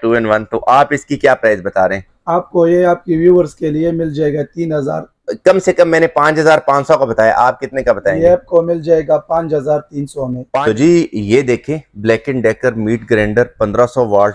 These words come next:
Speaker 1: में बहुत ही जबरदस्त company है। ये भी Black and Decker का है?
Speaker 2: ये भी Black and Decker का ओरिजिनल है।
Speaker 1: ठीक है।
Speaker 2: पाँच सौ।
Speaker 1: अच्छा, Black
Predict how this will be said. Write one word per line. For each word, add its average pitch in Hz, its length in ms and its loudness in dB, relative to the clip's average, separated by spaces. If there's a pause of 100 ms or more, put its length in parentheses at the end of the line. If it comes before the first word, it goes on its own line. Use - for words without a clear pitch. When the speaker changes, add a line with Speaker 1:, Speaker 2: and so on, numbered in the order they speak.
Speaker 1:
में 107 180 -6
बहुत 107 300 -4
ही 110 60 -10
जबरदस्त 92 640 -4
company 113 380 -4
है। 117 120 -2 (160)
ये 123 200 2
भी 156 140 0
Black 151 200 0
and 160 180 -2
Decker 156 240 0
का 170 100 -2
है? 175 180 -2
Speaker 2:
ये 165 220 -12
भी 160 100 -14
Black 147 280 -16
and 151 240 -16
Decker 151 320 -12
का 151 60 -10
ओरिजिनल 139 520 -14
है। 135 60 -20 (120)
Speaker 1:
ठीक 110 220 0
है। 117 140 2
Speaker 2:
पाँच 131 200 -20
सौ। - 120 -16
Speaker 1:
अच्छा, 135 200 -4
Black 131 280 -2